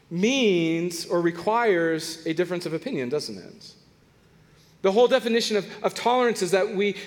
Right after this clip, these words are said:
do have points of disagreement, that we do see things differently. That's why I have to endure you. That's why I have to tolerate you. You have,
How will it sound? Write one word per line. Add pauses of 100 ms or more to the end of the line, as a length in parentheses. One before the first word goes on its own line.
(120)
do
have
points
of
disagreement,
that
we
do
see
things
differently. (200)
That's
why
I
have
to
endure
you. (640)
That's
why
I
have
to
tolerate
you. (1900)
You
have,